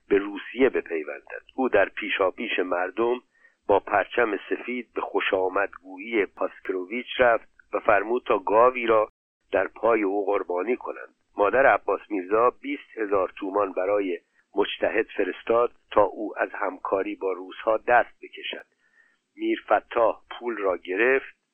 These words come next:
و به همکاری ادامه داد. هزار دویست و چهل و سه قمری، هزار دویست و شش خورشیدی، هزار هشتصد و بیست و هفت میلادی. با مرگ موسی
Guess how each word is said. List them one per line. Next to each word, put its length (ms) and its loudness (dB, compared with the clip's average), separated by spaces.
و 80 0
به 120 -2
همکاری 640 -6
ادامه 360 -14
داد. 200 -20
هزار 300 2
دویست 300 -2
و 40 -2
چهل 220 0
و 60 -2
سه 140 2
قمری، 680 -4
هزار 340 0
دویست 320 -6
و 40 -8
شش 300 -4
خورشیدی، 760 -8
هزار 440 -2
هشتصد 340 -8
و 20 -10
بیست 320 -16
و 40 -8
هفت 280 -6
میلادی. 540 -10
با 120 6
مرگ 380 2
موسی 580 2